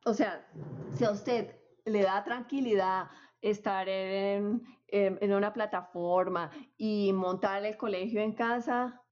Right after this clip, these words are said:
hágalo. Pero, a ver, digamos, la tranquilidad no debe ser individual, sino de, obviamente, de todos los miembros de la familia. Y hay que estar en constante como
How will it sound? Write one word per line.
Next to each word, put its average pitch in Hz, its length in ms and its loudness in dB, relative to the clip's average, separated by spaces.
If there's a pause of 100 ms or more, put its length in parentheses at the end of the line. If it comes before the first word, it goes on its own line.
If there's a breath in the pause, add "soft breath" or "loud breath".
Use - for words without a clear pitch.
hágalo. 160 560 -2 (440)
Pero, 214 280 2
a 208 80 2
ver, 196 320 0 (420)
digamos, 202 380 0
la 190 120 0
tranquilidad 196 540 0
no 214 80 -2
debe 226 160 0
ser 240 180 6
individual, 202 760 6 (300 soft breath)
sino 214 260 4
de, 180 220 0 (240)
obviamente, 196 540 0
de 214 100 2
todos 185 260 2
los 185 140 -2
miembros 180 340 -2
de 175 80 0
la 165 140 0
familia. 175 720 -2 (500 soft breath)
Y 220 280 2
hay 208 160 0
que 240 80 0
estar 247 240 0
en 262 100 -8
constante 233 960 0
como 175 880 0